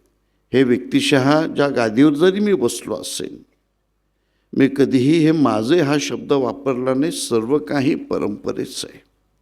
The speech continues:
आणि आज नाही उद्या मला हे सगळं सम-, समर्पण त्या परंपरेलाच मला जिथे करावं लागणार आहे.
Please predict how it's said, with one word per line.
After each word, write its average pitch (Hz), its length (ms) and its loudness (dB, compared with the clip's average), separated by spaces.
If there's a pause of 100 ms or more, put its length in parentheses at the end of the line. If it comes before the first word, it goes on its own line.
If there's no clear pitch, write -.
(800)
आणि 131 240 4 (120)
आज 156 320 4
नाही 151 100 4
उद्या 135 300 4
मला 139 240 2
हे 143 200 2
सगळं 143 400 -2
सम-, 131 380 -4
समर्पण 131 680 0 (520)
त्या 131 100 0
परंपरेलाच 127 840 -2
मला 120 200 -2
जिथे 120 320 -4
करावं - 540 -6
लागणार - 480 -10
आहे. - 220 -20